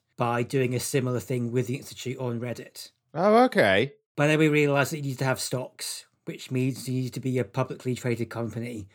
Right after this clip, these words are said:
Speaker 1: which means there needed to be people who would want to invest in your company. So we didn't do that.
Speaker 2: Right. I'd invest. If I had money, I would invest, Chris,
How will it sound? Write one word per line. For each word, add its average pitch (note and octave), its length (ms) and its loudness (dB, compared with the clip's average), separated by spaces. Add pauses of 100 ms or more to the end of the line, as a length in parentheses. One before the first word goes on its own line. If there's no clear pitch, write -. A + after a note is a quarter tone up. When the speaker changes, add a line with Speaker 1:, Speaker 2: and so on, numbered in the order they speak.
Speaker 1:
which - 220 -14
means C#3 260 0
there C3+ 140 0
needed C3 320 -2
to - 80 -10
be B2 140 -2
people B2+ 340 -2
who A#2+ 120 -2
would A#2 120 -4
want C3 220 -10
to A#2+ 260 -6 (140)
invest A#2 640 -8 (180)
in A#2+ 120 -4
your A#2+ 160 -2
company. A#2+ 560 -8 (580)
So A#2 400 -8 (760)
we D#3+ 60 0
didn't D#3+ 180 0
do A#2+ 160 -8
that. - 300 -14 (280)
Speaker 2:
Right. E2 460 0 (640)
I'd C4 180 8
invest. D#3 720 8
If E3 120 -2
I A#3 140 12
had G#3 220 6
money, B2 240 8
I C3 100 12
would D#3 120 8
invest, D#3+ 560 4
Chris, - 400 -2